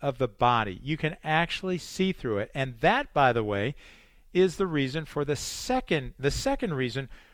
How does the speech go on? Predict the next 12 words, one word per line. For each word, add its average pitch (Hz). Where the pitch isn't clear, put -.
for 143
the, 139
um, 127
the 143
appearance 208
of 156
the 143
lower 131
eyelid, 117
the, 120
uh, 120
the 120